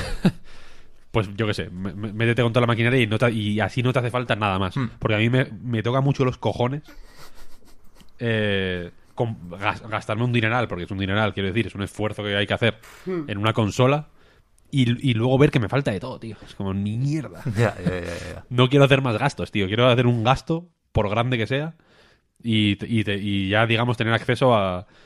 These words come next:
Speaker 1: más o menos todo lo que me hace falta para cuando me meto en la store, que no me, que no sea como, "Mierda, hostia, aquí necesito esto, aquí necesito lo otro".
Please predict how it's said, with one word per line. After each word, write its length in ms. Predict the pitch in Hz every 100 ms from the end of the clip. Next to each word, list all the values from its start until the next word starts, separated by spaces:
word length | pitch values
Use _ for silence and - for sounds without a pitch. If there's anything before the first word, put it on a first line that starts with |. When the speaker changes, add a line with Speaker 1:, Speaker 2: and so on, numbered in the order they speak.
| _
Speaker 1:
más 160 | 113 123
o 40 |
menos 220 | 123 113
todo 220 | - 123
lo 120 | 127 117
que 60 |
me 60 | 113
hace 140 | 110
falta 300 | 110 127 131
para 240 | 120 104 95
cuando 240 | 104 101
me 80 | 98
meto 180 | 110 123
en 80 |
la 80 | 120
store, 380 | 107 - 131 139 - -
que 120 | 104
no 100 | 110
me, 260 | 110 110 - _ _ _
que 100 | -
no 80 | 110
sea 140 | 107 107
como, 180 | 101
"Mierda, 320 | 95 101 95 90
hostia, 260 | - 107
aquí 140 | 87 104
necesito 400 | 104 107 107 98
esto, 160 | -
aquí 80 | 85
necesito 380 | 98 101 107 107
lo 80 | 92
otro". 200 | 87